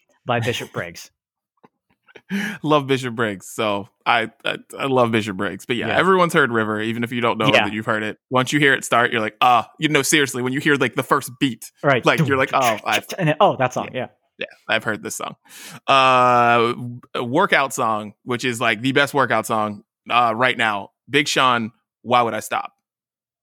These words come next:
Speaker 2: Literally the best song to work out to right now, 'cause it's just him just rapping as good as I've ever heard Big Sean rapping, and Why Would I Stop's the first song on his album,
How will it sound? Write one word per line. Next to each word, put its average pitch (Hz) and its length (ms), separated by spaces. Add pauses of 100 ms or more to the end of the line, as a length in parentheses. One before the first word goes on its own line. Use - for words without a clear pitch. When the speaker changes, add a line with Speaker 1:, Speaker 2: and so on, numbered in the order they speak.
(160)
Speaker 2:
Literally 131 500 (100)
the 143 140
best - 480 (520)
song 131 380
to 143 160
work 117 200
out 113 180
to 113 260 (140)
right 113 180
now, 104 160
'cause 123 180
it's 123 120
just - 360 (220)
him 156 400 (880)
just 131 400 (400)
rapping 180 420
as 143 120
good 147 120
as 143 80
I've 139 120
ever 135 160
heard 135 160
Big 123 160
Sean 120 240
rapping, 123 460
and 113 640 (420)
Why 135 260
Would 143 120
I 135 60
Stop's 131 240
the 123 80
first 175 240
song 143 220
on 131 80
his 120 100
album, 117 400